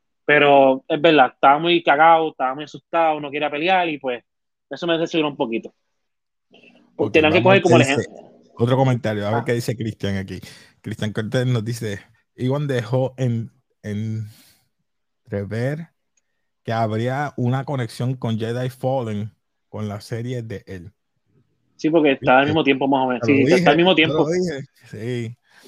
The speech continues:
Speaker 2: De repente, dice aquí, de repente como que creció de tamaño Vader. <laughs> Sí, de Vader se veía bien alto aquí.
Speaker 1: Y,
Speaker 2: ¿Verdad?
Speaker 1: y puede haber una, y mira, y puede haber una conexión porque en el primer juego, no sé si lo
Speaker 2: Ujú.
Speaker 1: jugaste,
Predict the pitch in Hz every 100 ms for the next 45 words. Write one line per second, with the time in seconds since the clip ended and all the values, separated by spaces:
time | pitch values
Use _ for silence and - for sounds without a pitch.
0 | _ - 117 120 117 156 185 160 127 127
1 | - _ - 101 - 87 92 87 _ _
2 | - 107 113 156 165 135 123 107 107 104
3 | 107 95 - 123 139 _ 107 113 107 95
4 | 101 110 117 101 101 101 - _ _ -
5 | 202 175 - 139 123 127 131 131 139 143
6 | 139 135 131 127 117 120 - 113 104 110
7 | - _ _ _ - - - 190 175 165
8 | 185 202 - 180 147 135 170 190 - 165
9 | 160 202 151 147 175 196 170 180 180 160
10 | 131 120 143 131 123 104 - _ _ _
11 | - 139 143 131 143 170 196 165 143 139
12 | _ - - 143 147 143 147 104 113